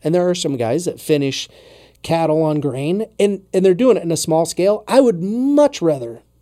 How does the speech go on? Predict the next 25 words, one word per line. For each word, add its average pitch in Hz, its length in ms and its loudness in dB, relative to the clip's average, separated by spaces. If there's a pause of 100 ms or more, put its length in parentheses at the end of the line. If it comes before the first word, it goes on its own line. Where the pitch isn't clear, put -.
(240)
buy 160 420 0
and 139 180 -6
eat 143 180 -4
that. 165 280 -4
If 175 140 0
I 208 100 4
didn't 202 160 2
have 170 140 2
my 147 120 0
own 170 140 0
grass-fed 190 380 -2
beef, 220 200 -4 (400)
I'd 202 240 0
rather, 185 400 4 (500)
um, 165 200 2 (100)
I - 60 -4
bet 180 140 2
a 147 60 6
lot 147 220 2
of 151 60 -2
people 135 220 -2
listening 135 340 -2
to 107 40 -6
this 110 320 -4
have 165 480 0